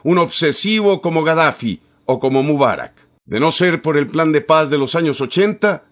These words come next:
Daniel Ortega estaría en el poder en Nicaragua desde mil novecientos setenta y nueve.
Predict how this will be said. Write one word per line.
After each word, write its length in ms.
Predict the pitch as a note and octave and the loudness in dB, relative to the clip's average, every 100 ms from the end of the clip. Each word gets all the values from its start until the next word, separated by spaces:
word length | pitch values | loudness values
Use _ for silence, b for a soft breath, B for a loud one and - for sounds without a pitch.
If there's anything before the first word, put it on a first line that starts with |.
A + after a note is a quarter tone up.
| _ | _
Daniel 320 | - B2+ E3 D#3+ | -2 0 2 2
Ortega 460 | C#3+ - D#3+ D3 | 0 -2 -2 0
estaría 400 | C#3 D3 C#3+ E3 | -2 -2 0 2
en 80 | D3+ | 2
el 160 | C#3+ - | 0 0
poder 400 | C#3+ D3+ F#3+ F#3+ | 0 2 2 2
en 120 | F3 | 0
Nicaragua 580 | D#3 D3+ D3+ E3+ D#3 D3+ | 0 2 2 2 2 2
desde 280 | D3 B2 | 2 0
mil 360 | D3 F#3 B3 A#3+ | 0 0 0 0
novecientos 720 | G3+ D#3+ C3 E3 E3+ D#3 D3 | 0 0 0 -2 -4 -4 -4
setenta 420 | C#3 C3 A#2+ A#2 | -4 -4 -4 -2
y 60 | A2 | -2
nueve. 400 | G2 - - | -4 -8 -14